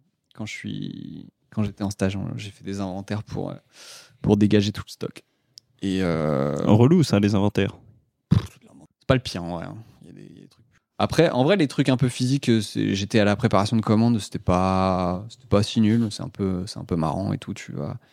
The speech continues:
Speaker 1: Charger des, on, on chargeait des pièces de machines, euh, pour faire des bouteilles en plastique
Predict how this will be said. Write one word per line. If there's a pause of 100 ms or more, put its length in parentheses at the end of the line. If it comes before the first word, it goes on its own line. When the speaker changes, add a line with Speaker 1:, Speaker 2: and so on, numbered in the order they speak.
(320)
Speaker 1:
Charger
des,
on, (120)
on
chargeait
des
pièces
de
machines,
euh, (320)
pour
faire
des
bouteilles
en
plastique